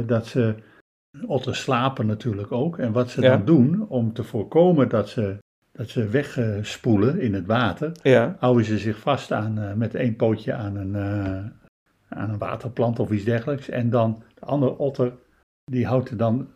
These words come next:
Speaker 1: de, weer een andere otter vast.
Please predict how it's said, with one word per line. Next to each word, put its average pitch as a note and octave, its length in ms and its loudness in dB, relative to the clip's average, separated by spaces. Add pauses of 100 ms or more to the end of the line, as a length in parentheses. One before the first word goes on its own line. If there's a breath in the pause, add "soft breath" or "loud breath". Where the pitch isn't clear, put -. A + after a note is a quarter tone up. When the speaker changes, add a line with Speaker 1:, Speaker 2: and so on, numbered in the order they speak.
(260)
Speaker 1:
de, G#2 300 -4 (340)
weer C#3 200 4
een B2+ 100 4
andere A#2 280 2
otter G#2 400 -4
vast. - 360 -10